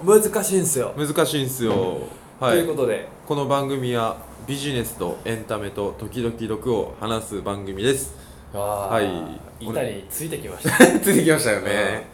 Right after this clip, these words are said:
Speaker 1: うん。
Speaker 2: ええ。
Speaker 1: 板についてきましたね。
Speaker 2: はい、お願いします。
Speaker 1: はい、
Speaker 2: アート。
Speaker 1: お願いします。あのー、前回か前々回かで、
Speaker 2: うん。
Speaker 1: もうちょっと前か。
Speaker 2: うん。
Speaker 1: 銀杏ボーイズのライブ行ったじゃないですか。
Speaker 2: あー、はいはい。行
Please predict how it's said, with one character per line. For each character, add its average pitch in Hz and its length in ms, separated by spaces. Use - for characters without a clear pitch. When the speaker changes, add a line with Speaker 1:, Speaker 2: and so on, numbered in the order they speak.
Speaker 1:
う 92 60
ん。 - 20
Speaker 2:
え 85 360
え。 - 20
Speaker 1:
板 113 160
に 98 80
つ - 160
い 127 60
て 120 80
き - 80
ま - 40
し - 380
た 90 80
ね。 90 60
Speaker 2:
は 87 40
い、 85 120
お 104 80
願 104 200
い 98 40
し 101 100
ま 95 100
す。 - 200
Speaker 1:
は 131 100
い、 110 40
Speaker 2:
ア - 20
ー - 80
ト。 113 80
Speaker 1:
お - 20
願 95 120
い 90 140
し - 120
ま 90 120
す。 - 680
あ 131 80
の 131 920
ー、 - 20
前 262 280
回 165 220
か - 120
前 113 180
々 117 340
回 90 180
か 87 200
で、 107 220
Speaker 2:
う 95 60
ん。 120 260
Speaker 1:
も 160 140
う 294 80
ち 453 80
ょ 453 40
っ - 20
と - 100
前 101 200
か。 - 260
Speaker 2:
う 123 80
ん。 101 180
Speaker 1:
銀 170 200
杏 359 200
ボ 339 160
ー - 20
イ - 20
ズ - 100
の 95 100
ラ 95 100
イ 95 40
ブ 95 100
行 - 40
っ - 40
た 101 120
じ 92 60
ゃ 87 40
な 82 60
い 80 40
で 78 60
す - 100
か。 87 120
Speaker 2:
あ 143 80
ー、 127 200
は 113 100
い 101 60
は 95 180
い。 - 40
行 - 40